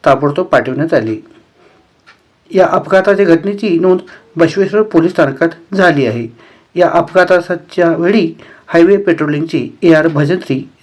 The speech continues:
जी एन वटराळी, पीएसआय आरजी कुंभार यांनी पाहणी केली. हायवे पेट्रोलिंग धारकांनी रस्त्यावरील वाहने बाजूला करून रस्ता मोकळा करून दिले. शिवा न्यूजसाठी शिवानंद वशेदार.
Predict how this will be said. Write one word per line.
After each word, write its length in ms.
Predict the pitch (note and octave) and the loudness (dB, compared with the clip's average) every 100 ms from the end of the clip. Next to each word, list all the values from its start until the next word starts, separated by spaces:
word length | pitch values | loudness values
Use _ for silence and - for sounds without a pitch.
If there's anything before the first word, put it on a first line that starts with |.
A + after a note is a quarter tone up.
| _ D#3+ | _ -4
जी 160 | F3+ | 0
एन 140 | F#3+ F#3 | 2 4
वटराळी, 560 | D#3 C3 E3 D3+ B2 - - - - | 2 4 2 2 -2 -10 -20 -20 -2
पीएसआय 460 | E3 D3+ D3 D#3+ D3 - | 2 2 2 -2 -4 -2
आरजी 240 | D#3 D3+ | -2 -2
कुंभार 360 | G3 G3+ E3+ C3 - F3 | -2 0 0 0 -2 -2
यांनी 240 | D3+ E3 | 2 2
पाहणी 320 | F3 D3 C#3+ | 2 0 0
केली. 320 | E3 D#3 C3 C#3+ - - _ | -2 -2 -4 -10 -20 -20 _
हायवे 260 | D3+ D#3+ | 0 2
पेट्रोलिंग 440 | G3 E3+ E3 F3 F3 | 2 0 0 0 -2
धारकांनी 580 | E3 D3 C#3 E3+ F3+ D3 D3 - - _ _ E3 | -2 -2 0 2 4 2 -2 -10 -20 _ _ -2
रस्त्यावरील 560 | D#3+ - F3+ E3+ E3+ | 0 2 2 2 0
वाहने 420 | E3 D3+ D#3 F3+ D#3+ E3 - _ - | 0 2 2 2 0 -4 -20 _ -10
बाजूला 400 | E3+ D#3 D3 F3 | 0 0 2 0
करून 340 | F3 G#3 G#3+ G3 | 2 2 0 -2
रस्ता 280 | E3+ D3 F#3 | -2 0 0
मोकळा 320 | E3+ D#3+ D#3+ | 0 0 -2
करून 280 | D#3 E3 C#3+ | 0 0 0
दिले. 220 | E3 A#2 G#2+ - - - _ - | -2 -6 -8 -14 -20 -20 _ -2
शिवा 200 | F3 C3 | 2 2
न्यूजसाठी 680 | C#3 D#3+ G3+ G3+ G3+ G3 - - | 2 0 0 -2 -4 -8 -12 -2
शिवानंद 400 | F#3+ F3+ F3+ F#3 | 2 2 2 0
वशेदार. 440 | F3+ G3+ C#3+ A2+ | -2 0 -2 -4